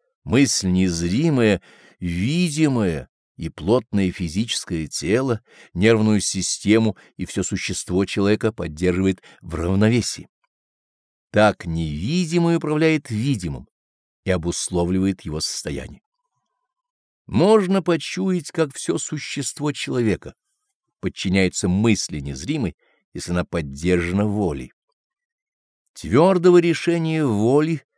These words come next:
утвердить состояние желаемое достаточно для того, чтобы мысль действовала соответственно.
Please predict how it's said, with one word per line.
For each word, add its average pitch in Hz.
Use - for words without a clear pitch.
утвердить 101
состояние 107
желаемое 110
достаточно 92
для -
того, 78
чтобы 80
мысль 90
действовала 98
соответственно. 120